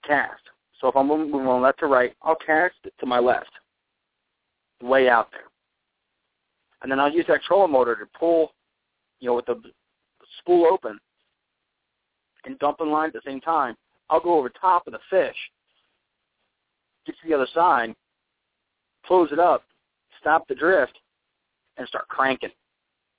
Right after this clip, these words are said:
Okay, what that's doing is get-, is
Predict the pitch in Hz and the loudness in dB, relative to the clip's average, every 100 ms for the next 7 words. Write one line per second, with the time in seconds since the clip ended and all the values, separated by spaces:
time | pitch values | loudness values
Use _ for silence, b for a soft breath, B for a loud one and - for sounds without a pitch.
0 | _ _ _ _ _ _ _ _ _ _ | _ _ _ _ _ _ _ _ _ _
1 | - 110 104 113 123 147 - 165 180 - | -4 -2 -2 -6 0 0 0 -4 -4 -10
2 | 131 - 151 143 | -18 -6 -4 -4